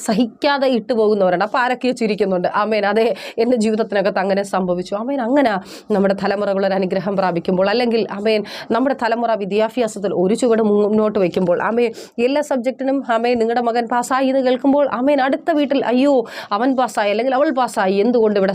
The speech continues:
സംഭവിച്ചില്ല? ആമേൻ, അങ്ങനെ, ആമേൻ, നമുക്ക് വിരോധമായി നിൽക്കും. ഇങ്ങനെ, ആമേൻ, സമൂഹത്തിൽ, ആമേൻ, ആമേൻ, ദുഷ്ടചിന്തകളുള്ള, ആമേൻ, ആമേൻ, ആ, നമ്മളെ, നമ്മുടെ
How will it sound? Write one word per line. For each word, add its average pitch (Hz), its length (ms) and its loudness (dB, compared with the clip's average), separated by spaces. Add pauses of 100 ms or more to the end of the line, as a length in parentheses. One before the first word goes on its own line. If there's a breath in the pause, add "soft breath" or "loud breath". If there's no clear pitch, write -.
സംഭവിച്ചില്ല? 185 540 2
ആമേൻ, 220 240 0
അങ്ങനെ, 240 280 2 (380 loud breath)
ആമേൻ, 214 260 0
നമുക്ക് 214 280 0
വിരോധമായി 202 460 2
നിൽക്കും. 190 340 0
ഇങ്ങനെ, 285 260 4 (140)
ആമേൻ, 254 240 2 (160)
സമൂഹത്തിൽ, 269 520 0 (140)
ആമേൻ, 247 240 0 (400 loud breath)
ആമേൻ, 233 240 2 (100)
ദുഷ്ടചിന്തകളുള്ള, 247 1200 0 (200)
ആമേൻ, 226 280 0 (120)
ആമേൻ, 220 260 2 (360 loud breath)
ആ, 190 40 2 (320)
നമ്മളെ, 262 280 0 (160)
നമ്മുടെ 240 220 0